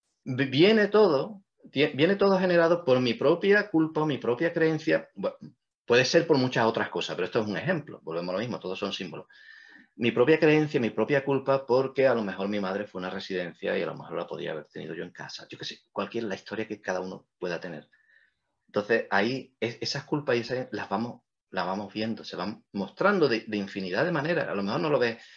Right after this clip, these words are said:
en una persona real, a lo mejor lo ves en una película que ves por la noche, eh, es lo, o en un sueño que tienes por la noche. Esa, esas cosas van, van apareciendo. Al, a la vez, al mismo tiempo, aparecen también los mensajes del Espíritu,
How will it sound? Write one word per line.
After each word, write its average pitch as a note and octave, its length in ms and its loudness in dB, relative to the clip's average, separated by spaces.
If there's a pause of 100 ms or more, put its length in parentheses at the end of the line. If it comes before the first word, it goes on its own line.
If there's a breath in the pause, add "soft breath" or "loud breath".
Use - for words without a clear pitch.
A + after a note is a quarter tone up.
en G2+ 160 -2
una A2 140 0
persona G2+ 340 -2
real, B2+ 220 2
a G3+ 40 0
lo D3+ 80 0
mejor A2 260 0
lo A2 100 0
ves G2 140 0
en G#2 80 -4
una G#2 120 -2
película G2 360 -6
que G2 80 -2
ves G2 100 -2
por G#2 140 -8
la B2+ 80 -2
noche, G3 340 -6 (540)
eh, G#2 200 -2
es G2+ 140 -4
lo, A2 80 -4
o A2 160 2
en G#2 80 0
un G2+ 100 -2
sueño F#3+ 440 -6 (240)
que G2 80 -10
tienes G#2+ 220 -8
por A2+ 120 -10
la A#2 60 -6
noche. D3 240 -10
Esa, - 180 -12
esas - 240 -12
cosas - 400 -10 (420 soft breath)
van, D#2 520 -8
van E2+ 160 -10
apareciendo. E2 640 -8
Al, G#2+ 260 -2 (120)
a G2+ 180 2
la F2+ 140 2
vez, D3+ 320 -2 (140)
al E2+ 140 -6
mismo F#2 240 -8
tiempo, A2 280 -6
aparecen G2+ 420 -6
también G#2 260 -4
los B2+ 120 -6
mensajes E2 420 -8
del D#2 140 -12
Espíritu, F3+ 440 -10